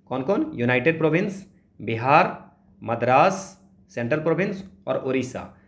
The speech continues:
बंगाल, है ना, बंगाल, नॉर्थ वेस्ट फ्रंटियर और असम और बॉम्बे, ये सिंगल लार्जेस्ट पार्टी कांग्रेस रहती है, ठीक है ना।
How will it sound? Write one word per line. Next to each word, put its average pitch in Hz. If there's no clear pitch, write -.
बंगाल, 135
है 175
ना, 202
बंगाल, 127
नॉर्थ 151
वेस्ट 165
फ्रंटियर 156
और 110
असम 165
और 135
बॉम्बे, 123
ये 165
सिंगल 165
लार्जेस्ट 156
पार्टी 131
कांग्रेस 147
रहती 104
है, 90
ठीक 156
है 240
ना। 120